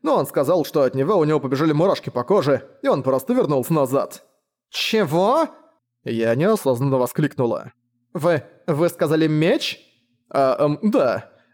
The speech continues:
Конечно, скорее всего, это всё было выдумкой, вы ж понимаете. Он был уже изрядно навеселе, когда рассказал мне эту историю». «Понимаю».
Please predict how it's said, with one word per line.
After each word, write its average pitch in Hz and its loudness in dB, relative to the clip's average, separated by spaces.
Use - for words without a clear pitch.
Конечно, 175 -2
скорее 147 0
всего, 147 0
это 131 2
всё 147 -2
было 156 2
выдумкой, 175 0
вы 302 0
ж - -8
понимаете. 131 -4
Он 226 -2
был 185 2
уже 156 2
изрядно 147 0
навеселе, 147 0
когда - -4
рассказал 131 0
мне 147 0
эту 143 0
историю». 127 -4
«Понимаю». 180 2